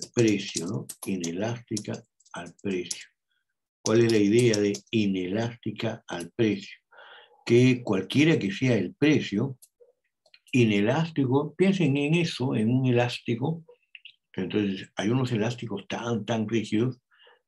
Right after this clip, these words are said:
que por más fuerza que ustedes le impongan a los extremos, pues no cambia la, la magnitud, no cambia la, la, la longitud, el tamaño, ¿no?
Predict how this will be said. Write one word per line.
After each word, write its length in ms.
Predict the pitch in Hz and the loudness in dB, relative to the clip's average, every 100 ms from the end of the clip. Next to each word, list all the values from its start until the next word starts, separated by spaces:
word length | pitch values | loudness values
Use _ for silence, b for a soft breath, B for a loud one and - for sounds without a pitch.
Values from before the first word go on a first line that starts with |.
| _ | _
que 140 | - - | -6 -6
por 260 | - 85 | -6 -8
más 300 | 90 117 120 - | -2 -2 -2 0
fuerza 400 | 127 123 - 98 | 0 0 -2 -8
que 80 | |
ustedes 420 | 90 - 113 113 101 | -8 -2 0 0 0
le 380 | 104 110 123 - B B B _ | -2 -2 -4 -8 B B B _
impongan 680 | 101 92 85 110 107 110 95 | -6 -6 -2 0 0 0 -2
a 60 | 90 | -4
los 200 | 85 - | -6 -10
extremos, 520 | - - 113 113 110 | -10 -2 0 0 -2
pues 160 | - 85 | -6 -4
no 160 | 104 - | -4 -2
cambia 440 | 113 95 87 82 | 0 0 -4 -8
la, 280 | 80 - - | -12 -18 -14
la 100 | 90 | -10
magnitud, 640 | 85 85 87 87 104 87 - | -10 -10 -12 -6 -6 -6 -8
no 160 | 87 87 | -12 -8
cambia 360 | 107 101 98 | -4 -2 -4
la, 260 | 85 78 - _ b b b _ - | -6 -12 -18 _ b b b _ -12
la, 220 | 82 - | -12 -10
la 160 | 87 85 | -10 -8
longitud, 640 | 82 82 - - 104 98 | -8 -10 -12 -6 -2 -2
el 180 | 85 80 | -4 -8
tamaño, 600 | 90 90 107 95 82 82 | -8 -4 -2 -2 -4 -8
¿no? 260 | 98 135 | -8 -8